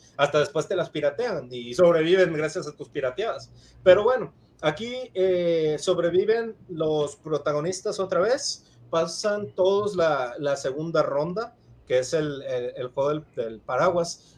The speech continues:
y sí se mue-, del juego de la, del panal, se llamaban,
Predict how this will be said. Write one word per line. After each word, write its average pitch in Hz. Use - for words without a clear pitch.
y 147
sí 143
se 175
mue-, 175
del 156
juego 185
de 175
la, 131
del 131
panal, 175
se 160
llamaban, 165